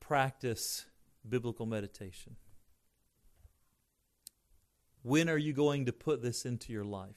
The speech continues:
For every one of you, it's gonna be different 'cause your schedules are so different. Uh, Isaac went out into the field to meditate. I've been trying to walk three or four times a week, and I'll, I'll meditate and pray while I walk. That's helpful for me.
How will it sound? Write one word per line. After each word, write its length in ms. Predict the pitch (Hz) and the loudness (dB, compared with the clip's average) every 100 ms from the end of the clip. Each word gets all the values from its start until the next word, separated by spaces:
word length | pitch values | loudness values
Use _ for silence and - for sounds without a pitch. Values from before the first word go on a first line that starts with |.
| - | -14
For 180 | - 151 | 0 2
every 220 | 170 156 | 4 4
one 180 | 151 175 | 4 4
of 140 | 165 | 4
you, 60 | 131 | 2
it's 100 | - | 0
gonna 180 | 143 131 | 0 0
be 120 | 123 | -2
different 440 | 120 147 147 113 - | 2 2 4 -4 -4
'cause 160 | 120 | -4
your 100 | 120 | -2
schedules 520 | - - 139 127 107 | -2 -2 -2 -2 -6
are 60 | 98 | -6
so 200 | - 104 | -6 -6
different. 500 | 98 98 - 107 123 - _ _ _ _ _ _ _ _ _ _ _ _ | -6 -10 -10 -14 -16 -20 _ _ _ _ _ _ _ _ _ _ _ _
Uh, 100 | 117 | -4
Isaac 440 | 131 180 151 143 139 | 6 6 8 4 4
went 160 | 147 | 4
out 140 | 147 139 | 4 2
into 140 | 156 | 2
the 100 | 147 | 0
field 360 | - 185 180 - | 4 4 4 4
to 80 | 131 | 4
meditate. 460 | 127 117 - 123 | 4 4 4 2
I've 140 | 123 127 | 4 2
been 160 | 131 | 0
trying 300 | - 143 139 | 2 0 2
to 60 | 127 | 2
walk 520 | 123 143 127 - - - - - - - | 6 6 6 -2 -18 -20 -20 -20 -20 -2
three 160 | 139 | 2
or 20 | 135 | 2
four 220 | 143 127 | 2 0
times 360 | 147 135 127 | 2 2 2
a 60 | 117 | 0
week, 320 | 123 139 - | 2 2 2
and 100 | 120 | 2
I'll, 300 | 120 117 110 _ - | 4 2 0 _ -4
I'll 100 | 117 | 0
meditate 600 | 123 131 131 - 139 110 | 4 4 4 2 0 2
and 100 | 107 | 2
pray 360 | - 139 135 117 | 4 4 4 4
while 220 | 110 104 | 2 2
I 100 | 104 | 0
walk. 460 | 104 113 98 - - _ _ _ _ _ | 0 0 0 -8 -20 _ _ _ _ _
That's 140 | 120 - | -10 0
helpful 320 | 165 156 123 | 0 0 -6
for 180 | - 107 | -8 -8
me. 280 | 98 101 | -8 -10